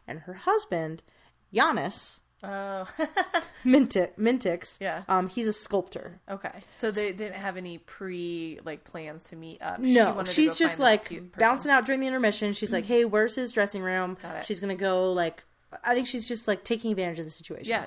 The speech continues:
Speaker 2: definitely.
Speaker 1: So, uh, she gets onto an elevator, and she's joined by Laura Cutler, so she's a dancer that's in the show, and Craig Crimmins. And Crimmins is a stagehand at the Met. He's worked there for a couple of years. Um,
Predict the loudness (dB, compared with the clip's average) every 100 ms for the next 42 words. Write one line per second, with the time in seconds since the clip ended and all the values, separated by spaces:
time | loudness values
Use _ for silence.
0 | -8 -14 -14 -20 _ -20 -20 _ -20 -20
1 | -12 2 8 10 8 6 2 0 _ -4
2 | 0 2 2 2 -2 -2 -2 0 -2 0
3 | 2 2 2 2 2 -2 -6 _ -10 -6
4 | -4 -4 -2 0 2 0 2 2 2 0
5 | 0 2 4 2 -2 _ -2 -2 0 -4
6 | -4 -6 -10 -6 -6 -4 -2 -2 -2 -4
7 | -4 -4 -6 -6 -4 -4 -4 -8 _ _
8 | _ -8 -6 -6 -10 0 2 2 -4 -4
9 | -4 -4 -14 -16 -14 -14 -4 0 0 0
10 | -4 -6 -2 0 0 -2 -4 -6 -8 -12
11 | -8 -8 -8 -10 -10 -8 -8 -8 -8 -8
12 | -8 -10 -12 -18 -20 _ _ -20 _ -6
13 | -2 0 0 -4